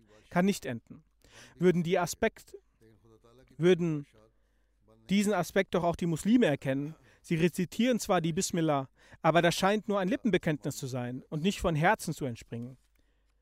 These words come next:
Dann schreibt, Yazid war auch ein Herrscher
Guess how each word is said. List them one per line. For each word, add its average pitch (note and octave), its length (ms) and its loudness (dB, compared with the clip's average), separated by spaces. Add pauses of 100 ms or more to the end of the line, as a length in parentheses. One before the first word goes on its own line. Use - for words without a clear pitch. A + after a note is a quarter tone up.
(160)
Dann D#3+ 160 -4
schreibt, F3 460 -2 (280)
Yazid E3+ 500 -4 (1900)
war E3 260 2
auch G#3 180 4
ein D#3+ 140 0
Herrscher C#3+ 480 -2